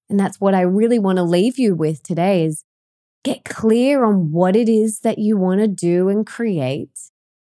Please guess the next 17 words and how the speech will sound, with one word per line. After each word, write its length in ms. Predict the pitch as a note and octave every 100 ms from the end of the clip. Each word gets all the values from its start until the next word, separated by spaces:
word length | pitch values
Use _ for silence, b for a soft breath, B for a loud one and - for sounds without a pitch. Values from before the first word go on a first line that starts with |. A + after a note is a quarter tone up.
| -
and 220 | G#3 F#3+
then 340 | F#3 F3+ F3 - _ _ _ _
put 640 | - - F#3 F#3+ - - _ _ _
one 400 | F3+ F3 F3+ G#3
foot 220 | G#3+ A3+ G#3+
in 160 | A3
front 400 | G#3 - F3 E3 -
of 180 | E3 -
the 160 | E3 -
other. 360 | D3+ D3+ D3 - _ _ _ _ F#3
Write 240 | F#3+ A3
down 240 | G3+ F#3+ G3
every 420 | G3 G#3 G3 A3+ A#3
step 380 | - - E3 -
of 140 | - F3+
the 80 | F#3
process 840 | - C3+ - - - F#3+ - -